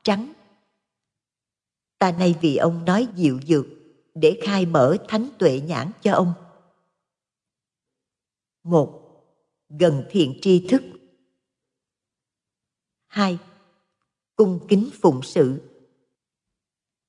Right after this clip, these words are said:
Ba, nghe thiện pháp, khéo suy nghĩ. Bốn,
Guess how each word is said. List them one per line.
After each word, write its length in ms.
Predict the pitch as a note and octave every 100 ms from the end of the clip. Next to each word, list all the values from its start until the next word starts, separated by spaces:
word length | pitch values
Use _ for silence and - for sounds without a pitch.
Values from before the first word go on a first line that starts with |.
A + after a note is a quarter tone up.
| _ _ _ _ -
Ba, 280 | F#3 F#3 F3 - _ _ _ _ _ _ _
nghe 340 | E3+ F#3 G3+ -
thiện 240 | G#3+ D3 C3+ -
pháp, 220 | A3 C4 - - -
khéo 280 | G#3+ A3 C#4
suy 300 | - A3 G3+
nghĩ. 520 | F3+ C3 D#3+ - - _ _ _ _ _ _ _ _ _ _ _ _ _ _ _ _
Bốn, 340 | E3+ F3+ G3